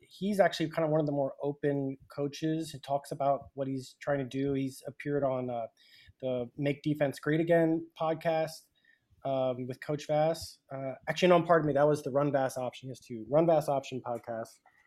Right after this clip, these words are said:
Um, and he did a space recently. But, like, you know, he wants to build the offense around his players. He wants to accentuate what makes them good. And, like, you know, he talks about, like, their personalities.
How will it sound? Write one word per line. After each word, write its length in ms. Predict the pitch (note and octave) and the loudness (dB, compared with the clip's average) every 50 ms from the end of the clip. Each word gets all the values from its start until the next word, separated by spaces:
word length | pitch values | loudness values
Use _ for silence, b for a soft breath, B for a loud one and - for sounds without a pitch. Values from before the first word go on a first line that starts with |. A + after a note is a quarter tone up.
| b b b b _ - - | b b b b _ -6 -2
Um, 540 | C3+ C3 C3 B2+ B2+ B2+ B2 B2 B2 - - _ - | 0 0 0 0 0 -2 -4 -6 -8 -8 -10 _ -6
and 240 | C3+ C3 C3 C3 | -4 -2 -2 -2
he 60 | C3+ C3+ | -2 -2
did 140 | - C#3 | -2 -4
a 40 | C3 | -4
space 560 | - - - - - F3 F3 E3 D#3 D#3 - | -6 -10 -4 0 4 4 4 4 2 0 -4
recently. 400 | C#3 C#3 C#3 C3+ - C#3 C3 C3 | -4 -4 -4 -4 -4 -4 -4 -2
But, 200 | B2+ A#2+ D#3 D3+ | 0 0 2 4
like, 220 | D3+ E3 D#3+ D#3+ B B B B B B B B B B B _ - - _ _ | 4 2 2 2 B B B B B B B B B B B _ -20 -20 _ _
you 160 | - F#3 F3 E3+ | -2 2 2 4
know, 300 | D#3+ D3+ C#3+ C#3 C#3 - - - _ _ _ _ _ _ _ _ _ _ _ _ _ | 6 6 6 4 2 -2 -12 -18 _ _ _ _ _ _ _ _ _ _ _ _ _
he 680 | - - - - - G#3 G#3+ G#3+ G#3+ G#3+ G#3+ G#3+ G#3+ - - - _ - - - - | -18 -16 -6 0 2 4 6 6 6 6 6 6 4 2 0 -6 _ -18 -18 -16 -14
wants 420 | - E3+ D#3 E3 G#3+ A#3+ A#3+ - - | -12 -4 0 2 2 2 2 0 -6
to 480 | - - B3 A#3+ A3+ G#3 F#3+ D#3+ C3 - _ | -4 0 2 4 4 4 4 2 0 -2 _
build 260 | D#3+ E3+ F#3 G3 F#3+ | 6 6 6 6 6
the 140 | F3 F3 D#3 | 4 2 2
offense 400 | D3+ E3 E3 - E3+ E3 D#3 D#3 | 2 2 4 4 4 4 2 0
around 400 | C3+ C#3 C3+ C#3+ C#3+ D3 D3 C#3+ | -4 -2 0 2 2 2 2 0
his 140 | B2+ - - | -2 -8 -12
players. 600 | - - - D3 C#3+ C3+ B2 A2+ G#2+ A2 G#2+ - | -12 -4 0 2 2 2 2 0 -2 -6 -10 -8
He 80 | C#3+ | -6
wants 180 | C#3+ D3 D3 D3+ | -6 -6 -4 -4
to 60 | D3+ | -6
accentuate 680 | C#3+ - - D#3+ D#3 D#3 D3+ - D#3 D3 D3 C#3+ C#3 C#3 | -6 -4 -2 -2 -2 0 0 0 2 4 4 4 2 2
what 180 | D3 D3 C#3 - | -2 -6 -4 -4
makes 200 | C#3+ C3+ - - | -6 -6 -6 -8
them 160 | C3+ C3+ C3+ - | -10 -10 -4 2
good. 420 | F3+ F3+ F#3 F3+ F3+ F3+ E3+ - - | 4 6 6 8 6 6 4 2 -2
And, 160 | D3+ C#3+ C#3+ | -2 -2 0
like, 200 | C#3+ C3+ C3 C3 - _ _ _ _ - | 0 0 -2 -4 -6 _ _ _ _ -12
you 120 | E3 D3+ | -10 -8
know, 60 | B2+ | -8
he 80 | A#2+ C3+ - | -10 -12 -16
talks 240 | - - - - - | -18 -20 -20 -14 -12
about, 140 | E3+ C#3+ A#2 | -10 -10 -10
like, 160 | G#2+ - - | -10 -10 -12
their 120 | - G2+ - | -14 -14 -12
personalities. 960 | - - F#3 E3+ - C3+ A2+ A#2+ C#3+ D3 C3+ B2 A2 G#2 G2+ G2 G2 - - | -4 -2 -2 0 0 -2 0 2 2 4 4 2 0 -4 -8 -12 -14 -18 -20